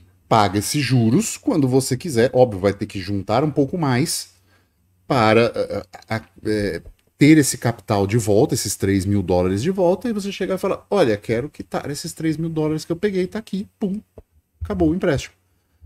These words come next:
Entendeu? Então, assim, lógico, tem tempo mínimo de contrato, né? Enfim, tem todas umas questões assim, mas isso é negociável. Então, é, você tem um ativo que é de interesse que as pessoas, né, é, tenham,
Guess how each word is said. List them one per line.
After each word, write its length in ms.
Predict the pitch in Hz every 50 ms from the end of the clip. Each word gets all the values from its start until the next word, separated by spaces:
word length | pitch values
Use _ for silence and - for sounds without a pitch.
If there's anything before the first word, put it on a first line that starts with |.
| - - - - - - - - - -
Entendeu? 360 | - 104 110 104 117 139 123
Então, 160 | 101 - 110
assim, 200 | 123 123 - 113 -
lógico, 340 | - 139 139 113 95 - -
tem 140 | - 107 101
tempo 260 | - 120 113 - 127
mínimo 260 | 117 113 107 107 110
de 100 | 107 -
contrato, 680 | - - 190 190 190 180 180 185 185 185 180 - - 127
né? 220 | 110 135 165 143
Enfim, 260 | 110 101 - 107 95
tem 140 | 87 95 92
todas 320 | - - 143 151 151 139 127
umas 200 | 120 113 107 -
questões 480 | - 117 107 - - 104 101 101 101
assim, 400 | 135 160 - - 170 165 214 - - _ _ - - _ _ _ _ _ _ _ _ _
mas 180 | 392 339 160 117
isso 200 | 117 113 - 147
é 40 | 139
negociável. 800 | 151 139 151 160 - - - 220 208 202 180 117 107 101 101
Então, 400 | 107 104 101 113 110 117 131 131
é, 400 | 113 127 127 123 120 120 117 113
você 260 | 107 117 127 - 165
tem 200 | 151 - 160 160
um 120 | 175 180 180
ativo 560 | 180 170 175 - - 156 151 165 160 170 175
que 160 | 175 - 185
é 80 | 175 175
de 160 | 165 160 175
interesse 600 | 185 165 - 196 185 156 156 180 185 - - -
que 80 | 143 -
as 100 | 127 -
pessoas, 840 | - - 120 - - - 120 117 117 113 113 110 - - - - - - - -
né, 300 | - 98 110 135 156 151 -
é, 360 | - 110 104 95 95 95 87 - - - - _ _ _ _
tenham, 480 | - 151 139 135 143 151 160 190 226